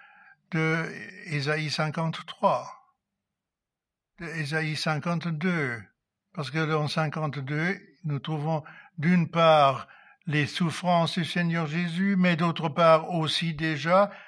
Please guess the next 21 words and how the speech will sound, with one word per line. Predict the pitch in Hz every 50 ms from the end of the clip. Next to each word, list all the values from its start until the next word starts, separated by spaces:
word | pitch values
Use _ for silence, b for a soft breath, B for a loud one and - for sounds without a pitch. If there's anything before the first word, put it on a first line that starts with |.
| B B
son | - - 156 143 139
élévation | 156 180 190 175 190 202 196 185 202 202 190 - - - 190 180 185 208 226 233 226
et | 185 151
sa | - - 180 185 180
gloire, | 170 196 214 226 220 208 170 139 127 120 113 127
n'est-ce | 135 135 131 -
pas, | - - 180 196 180
qui | 185 - 165
est | 156 151
pré-, | 143 - 147 185 165 147 131
qui | 123 160
est | 151 143
présentée. | - 160 151 143 143 147 139 139 139 - 143 123 117 113 - B B B B B B B B B B B
Alors | 160 160 160 175 165 160 160
un, | 160 156 156 170 180
un | 170 160 147 147 143 143 139 139 139 135 127
cœur | - - 175 170 165 160 147 -
qui | - - 165
aurait | 147 143 135 143 139 135
lu, | 131 135 139 156 160 165 196 214 220 214 B B B B B B B B B B _ _ _ _ _ 311
euh, | 294 240 220 214 185 175 180 190 196 208 165 160 139 131 127 131 127 131 123 123